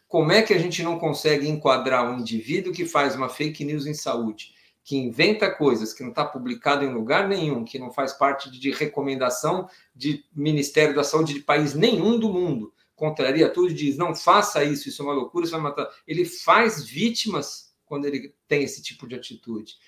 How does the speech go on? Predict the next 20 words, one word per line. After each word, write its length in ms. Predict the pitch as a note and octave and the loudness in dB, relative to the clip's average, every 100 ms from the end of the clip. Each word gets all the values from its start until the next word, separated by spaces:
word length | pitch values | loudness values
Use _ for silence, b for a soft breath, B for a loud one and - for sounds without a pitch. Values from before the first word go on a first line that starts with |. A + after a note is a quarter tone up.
| b | b
E 60 | C#3 | -4
com 140 | D#3 | 2
as 120 | D3+ | 2
redes 220 | F3 F3+ - | 4 2 2
sociais, 560 | E3+ - D3 F#3 F3+ | -4 -2 2 2 2
eu 100 | D#3 | 0
falei 320 | - C#3 D#3 | -2 -2 -2
de 140 | B2+ B2+ | -4 -10
doença 380 | B2+ C#3 C#3 C3+ | -2 -2 -2 -6
digitalmente 680 | B2 A#2 B2+ B2 B2 A2+ | -6 -6 -4 -4 -6 -10
transmissível, 680 | B2 A2+ A2+ A2 F3 F#3+ D#3+ b b b | -8 -8 -8 -10 -4 -4 -4 b b b
isso 220 | - A3 | -6 2
mata 300 | E3+ G#3 G3+ | 6 6 4
mais 260 | D#3 F3+ A3+ | 4 4 4
muitas 300 | A3+ G#3+ E3 | 4 0 2
vezes 220 | F3+ F#3+ | 0 0
do 60 | A#3 | -2
que 100 | A3 | 0
algumas 400 | F#3+ E3+ A3 G#3 | 0 0 -2 0
doenças. 560 | E3+ E3+ D#3+ - - | -2 -2 -4 -10 -20